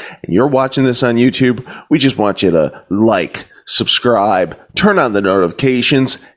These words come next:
and leave a comment. We're getting all these subscriptions, we're getting all these likes, and, uh, I mean, I think we're saying stuff that is worthy of conversation. Uh, I wanna see more, uh, more comments.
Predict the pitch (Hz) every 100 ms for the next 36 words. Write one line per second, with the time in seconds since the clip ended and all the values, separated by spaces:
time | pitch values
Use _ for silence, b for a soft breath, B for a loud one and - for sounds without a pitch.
0 | - 127 156 220 180 - 160 165 95 69
1 | 110 120 170 160 143 - - 139 151 160
2 | - 127 - - 143 - - 156 151 143
3 | 131 131 135 135 135 110 - 101 107 135
4 | 160 - - - B B B - 107 110
5 | 110 110 107 98 95 - 120 123 113 104
6 | 170 170 151 135 120 107 98 95 80 -
7 | 110 - 104 98 101 87 90 131 127 123
8 | 107 92 98 - 131 123 110 - - 139
9 | 147 - 82 87 113 B B B B B
10 | - 95 95 87 - 143 139 - 160 151
11 | 139 139 139 131 127 127 117 123 131 127
12 | 123 151 151 87 - - -